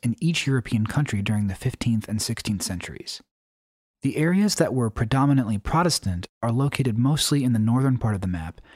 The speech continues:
and include Switzerland, the northern part of the German states, Holland, England, Scotland, Denmark, Norway, and Sweden.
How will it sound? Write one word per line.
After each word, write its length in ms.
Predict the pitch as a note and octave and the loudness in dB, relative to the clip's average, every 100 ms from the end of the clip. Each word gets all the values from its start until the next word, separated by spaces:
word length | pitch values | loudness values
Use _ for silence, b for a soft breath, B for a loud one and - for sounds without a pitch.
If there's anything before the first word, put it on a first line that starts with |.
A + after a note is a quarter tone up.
| b b | b b
and 100 | C3+ | 0
include 300 | A2+ - G#2 | 0 0 -2
Switzerland, 640 | - - C3 D#3 D#3 D#3 - _ _ - | -2 -2 -2 0 2 0 -2 _ _ -4
the 100 | B2+ | 2
northern 380 | C3 C#3 D#3+ D3+ | 4 4 4 4
part 180 | C3+ | 2
of 140 | B2 G#2+ | 2 0
the 100 | A2+ | 0
German 320 | G#2+ C3+ C3+ | 2 4 2
states, 500 | G2+ - D#2 - - b b - | 0 -4 -8 -6 -8 b b -10
Holland, 480 | - B2 C3+ C#3+ - _ _ | -2 0 2 0 -2 _ _
England, 440 | - D3+ D#3+ D#3+ - _ _ | 0 2 2 0 -4 _ _
Scotland, 680 | - - F3 F3 A#2 G2 G2 - _ _ | -6 0 2 2 0 0 -2 -8 _ _
Denmark, 540 | B2 B2 C3+ C3+ - - _ _ _ | 0 2 4 2 -2 -14 _ _ _
Norway, 480 | A#2+ A#2 A#2 A#2 A#2+ - _ _ | 2 2 4 2 0 -6 _ _
and 140 | A2+ | -2
Sweden. 460 | G2 A#2+ G2+ B1 - | -2 -2 -4 -8 -16